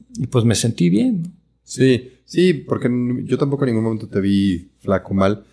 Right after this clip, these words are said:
Speaker 2: digamos que perdiste grasa, pero mantuviste musculatura.
Speaker 1: Sí.
Speaker 2: Entonces, te veías mejor, más
Speaker 1: Y,
Speaker 2: fit.
Speaker 1: y, y bueno, lo he medido. Tenemos una báscula donde, donde nos pesamos y te mide grasa, te mide músculo. Y siempre he cuidado, este,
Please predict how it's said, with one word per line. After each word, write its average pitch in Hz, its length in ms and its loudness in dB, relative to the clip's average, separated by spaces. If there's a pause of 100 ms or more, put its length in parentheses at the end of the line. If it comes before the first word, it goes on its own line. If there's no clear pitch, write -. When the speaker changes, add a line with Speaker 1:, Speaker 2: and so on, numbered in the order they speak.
(120)
Speaker 2:
digamos 110 340 0
que 104 180 2
perdiste 101 420 -4
grasa, 107 360 2
pero 101 120 -2
mantuviste 95 460 -4
musculatura. 98 760 -2 (180)
Speaker 1:
Sí. - 200 0
Speaker 2:
Entonces, 160 280 0 (120)
te - 80 -4
veías 92 240 0
mejor, 92 460 -4 (120)
más 101 140 -4
Speaker 1:
Y, 180 60 4
Speaker 2:
fit. 175 100 2 (240)
Speaker 1:
y, 160 80 4
y - 20 6
bueno, 143 340 4
lo 117 160 4
he 120 60 4
medido. 135 600 2
Tenemos 120 380 -2
una 127 180 2
báscula 120 460 0
donde, 98 560 -8
donde 98 360 -10
nos 98 160 -14
pesamos 123 640 0
y 113 40 -4
te 107 140 -6
mide 101 220 -2
grasa, 113 420 0
te 107 100 -8
mide 104 220 -4
músculo. 131 580 -2 (640)
Y 110 120 -4
siempre 120 460 0
he 113 80 -4
cuidado, 117 600 0
este, 95 760 -10